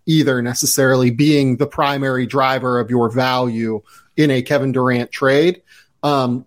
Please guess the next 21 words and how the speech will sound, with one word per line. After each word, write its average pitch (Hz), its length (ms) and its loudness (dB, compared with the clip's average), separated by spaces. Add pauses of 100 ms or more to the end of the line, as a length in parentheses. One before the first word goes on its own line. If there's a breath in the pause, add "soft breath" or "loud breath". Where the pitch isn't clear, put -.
Toronto 160 360 0
makes 143 340 -4
the - 120 -10
most 131 200 -2
sense 127 280 -2
to 123 80 -4
me 127 260 2
personally. 139 680 0
I 160 140 0
liked 160 360 -2
your 156 120 0
New 139 160 0
Orleans 143 400 2
idea. 156 480 2
I 135 100 -2
think 147 200 -2
that's 131 200 0
also 135 280 2
really 147 300 4
interesting. 156 540 -2 (460 loud breath)
Um, 135 560 -2